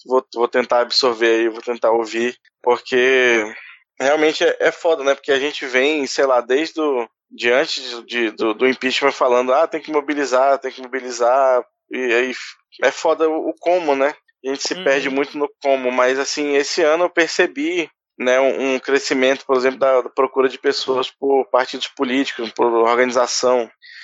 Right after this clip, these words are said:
Speaker 1: né? Acho que eu, o meu principal desejo é que essa vontade cresça ano que vem entre as pessoas que querem fazer o bem, né? Não só pra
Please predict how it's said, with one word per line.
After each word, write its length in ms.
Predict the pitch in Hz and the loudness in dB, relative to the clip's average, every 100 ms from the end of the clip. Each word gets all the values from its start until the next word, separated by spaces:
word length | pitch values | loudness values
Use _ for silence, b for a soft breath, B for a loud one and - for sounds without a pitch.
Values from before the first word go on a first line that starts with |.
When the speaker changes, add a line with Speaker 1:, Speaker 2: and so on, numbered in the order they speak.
| B B - | B B -4
Speaker 1:
né? 220 | 117 131 | 0 2
Acho 180 | 131 - | 0 -2
que 80 | 135 | 0
eu, 340 | 135 123 101 - _ 123 | 0 -2 -6 -16 _ -6
o 40 | |
meu 100 | 127 | -6
principal 360 | 135 123 131 127 | -4 -4 0 2
desejo 540 | 151 127 127 139 147 | 2 0 0 2 0
é 60 | 139 | -2
que 640 | - 139 147 143 127 113 | -4 -4 -2 0 -2 -4
essa 280 | - 123 135 | -4 0 2
vontade 520 | 127 131 123 123 127 - | 0 0 0 0 -4 -6
cresça 460 | 135 139 151 - 131 | 0 0 0 0 0
ano 260 | 123 127 | 0 -2
que 160 | - 135 | -4 0
vem 260 | 131 135 | 2 2
entre 160 | 156 - | 0 -2
as 60 | - | -2
pessoas 400 | 175 151 165 - | 0 2 0 -2
que 80 | |
querem 340 | - 151 170 165 _ B B B _ | 0 0 0 -6 _ B B B _
fazer 320 | - 139 139 151 | 0 0 2 0
o 60 | |
bem, 240 | 139 139 135 | 2 0 0
né? 260 | 120 123 120 | -4 -6 -4
Não 220 | 117 135 | -2 0
só 200 | - 131 | 0 0
pra 440 | 131 139 131 113 | 0 0 2 2